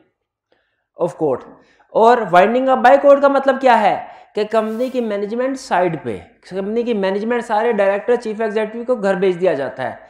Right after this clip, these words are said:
और कोर्ट अपॉइंट करती है एक ऑफिशियल लिक्विडेटर को। पहले प्रोविजनल मैनेजर जब तक प्रोसीडिंग चल रही है और जब वाइंडिंग अप ऑर्डर पास हो जाए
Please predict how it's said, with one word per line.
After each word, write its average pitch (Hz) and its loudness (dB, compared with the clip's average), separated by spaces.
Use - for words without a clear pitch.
और 226 0
कोर्ट 233 -2
अपॉइंट 226 -2
करती 240 -6
है 269 2
एक 262 -4
ऑफिशियल 226 -4
लिक्विडेटर 151 -2
को। 101 -14
पहले 214 2
प्रोविजनल 214 -2
मैनेजर 285 2
जब 196 2
तक 233 0
प्रोसीडिंग 247 0
चल 233 2
रही 214 -2
है 202 0
और 214 -2
जब 196 0
वाइंडिंग 226 2
अप 277 2
ऑर्डर 240 2
पास 254 2
हो 269 2
जाए 175 0